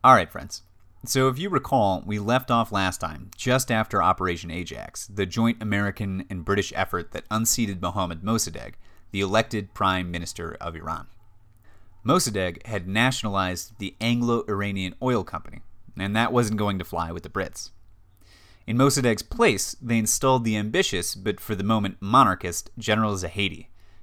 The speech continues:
and between the two of them, the Shah and Zahedi took the country firmly in hand.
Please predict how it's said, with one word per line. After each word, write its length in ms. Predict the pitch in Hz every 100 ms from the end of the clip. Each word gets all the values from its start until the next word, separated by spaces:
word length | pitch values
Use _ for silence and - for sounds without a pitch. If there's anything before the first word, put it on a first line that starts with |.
| -
and 220 | 98 95
between 340 | 101 - 170
the 80 | 143
two 260 | - - 208
of 100 | 85
them, 220 | 78 - -
the 140 | -
Shah 520 | - - 151 98 80 -
and 120 | 101 92
Zahedi 560 | 92 151 131 82 -
took 220 | - 107
the 60 | 98
country 560 | - 123 110 - 95 -
firmly 400 | - 92 90 87
in 100 | 82
hand. 360 | 78 71 73